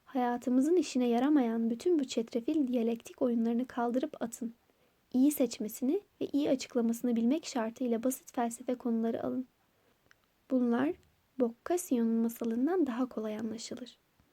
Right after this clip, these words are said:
Bir çocuk bunları süt nineye verildiği andan itibaren okuma yazmadan çok daha kolay öğrenebilir.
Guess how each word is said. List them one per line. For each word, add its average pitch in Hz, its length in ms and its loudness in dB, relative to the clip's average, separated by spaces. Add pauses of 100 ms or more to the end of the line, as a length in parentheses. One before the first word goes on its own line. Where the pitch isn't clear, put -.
(500)
Bir 349 100 6
çocuk 262 420 0
bunları 240 300 2
süt - 360 -10
nineye 214 380 -4
verildiği 226 480 0
andan 233 260 0
itibaren 240 640 -2
okuma 262 320 2
yazmadan 240 460 0
çok 277 320 -2
daha 240 180 -6
kolay 277 280 0
öğrenebilir. 233 640 -2